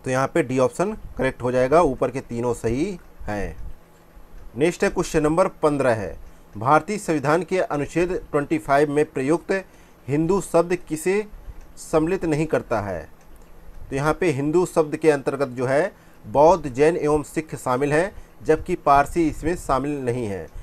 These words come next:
तो यहाँ पे डी ऑप्शन करेक्ट आंसर है। नेक्स्ट है क्वेश्चन नंबर सोलह है, प्राण एवं दैहिक स्वतंत्रता के संदर्भ में निम्नलिखित कथनों में से कौन सा कथन असत्य है?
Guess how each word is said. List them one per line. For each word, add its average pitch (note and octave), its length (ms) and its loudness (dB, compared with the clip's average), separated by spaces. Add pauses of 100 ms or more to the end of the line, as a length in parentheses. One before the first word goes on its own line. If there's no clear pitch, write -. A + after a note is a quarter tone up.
(160)
तो B2+ 60 -8
यहाँ C#3 140 0
पे D#3+ 160 2
डी C3+ 160 -2
ऑप्शन D#3 380 2 (520)
करेक्ट C#3 280 0
आंसर A#2 340 -2
है। F2 240 -10 (760)
नेक्स्ट D#3+ 300 0
है G3+ 60 2
क्वेश्चन E3+ 320 -2
नंबर D#3 240 4
सोलह C#3 340 2
है, G2 360 -8 (300)
प्राण E3+ 360 6 (100)
एवं D3+ 440 4 (360)
दैहिक C#3+ 420 0
स्वतंत्रता D3+ 500 0
के F3 120 -4
संदर्भ D3+ 420 2
में D3+ 260 0 (300)
निम्नलिखित F3 540 0
कथनों D#3+ 240 2
में D#3 120 6
से F3+ 140 -6
कौन D#3 280 2
सा D#3 140 -2
कथन E3 260 -2 (100)
असत्य C3+ 380 -4
है? F2+ 240 -8